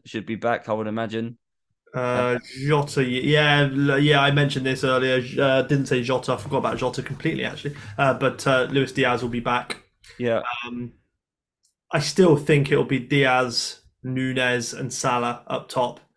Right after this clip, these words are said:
Speaker 2: Uh, Jota will still play that rotation with potentially both of them coming on. At, I, I think the only thing with Darwin is his minutes will be less because Jota will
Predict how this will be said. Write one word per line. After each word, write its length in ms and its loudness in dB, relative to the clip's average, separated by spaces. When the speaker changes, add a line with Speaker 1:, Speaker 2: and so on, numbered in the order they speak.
Speaker 2:
Uh, 460 0
Jota 300 0
will 140 -4
still 240 0
play 180 -2
that 140 -2
rotation 560 -4
with 280 -8
potentially 440 -4
both 320 -2
of 60 -2
them 160 -4
coming 320 -4
on. 160 -2
At, 120 -6
I, 300 2
I 20 2
think 180 8
the 80 10
only 140 10
thing 160 6
with 120 4
Darwin 400 4
is 160 -2
his 200 0
minutes 520 -2
will 100 2
be 360 -2
less 380 -2
because 600 -4
Jota 280 2
will 300 0